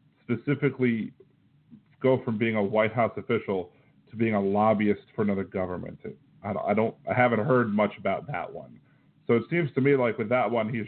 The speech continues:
just making up things as he goes along. Sixth,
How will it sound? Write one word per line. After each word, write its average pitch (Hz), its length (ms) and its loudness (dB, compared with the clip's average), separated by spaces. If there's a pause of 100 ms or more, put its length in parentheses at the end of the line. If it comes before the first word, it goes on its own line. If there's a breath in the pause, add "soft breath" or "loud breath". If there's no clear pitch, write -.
just 107 220 -4
making 107 540 -6
up 101 280 -2 (600 soft breath)
things 110 440 0
as 107 200 2 (120)
he 117 80 -2
goes 110 340 2
along. 101 640 2 (1700)
Sixth, - 240 0